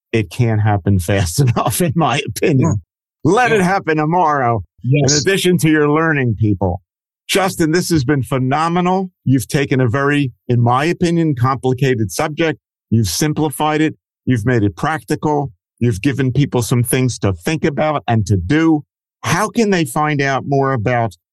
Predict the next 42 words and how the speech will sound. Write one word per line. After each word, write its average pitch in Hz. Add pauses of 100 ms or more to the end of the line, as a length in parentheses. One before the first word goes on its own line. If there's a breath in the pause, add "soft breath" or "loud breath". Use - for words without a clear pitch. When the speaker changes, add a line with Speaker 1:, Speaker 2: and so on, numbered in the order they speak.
(220)
Speaker 1:
you, 196 (400)
what 143
you're 117
doing, 170 (160)
how 127
they 131
can 117
get 101
in 107
touch 196
with 165
you, 156 (400)
tap 143
into 139
your 127
expertise? 127 (480)
Please 165
share. 85 (500)
Speaker 2:
Like 147
I 147
said, 131
because 151
of 131
our 139
sports -
league 123
has 123 (120)
athletes 135
and 131
coaches 139
from 127
thirty-one 127
different 127
countries, 123
we 120
simplify 147
the 127
playbook, 95
which 117
is 117
either 147 (580)
look 160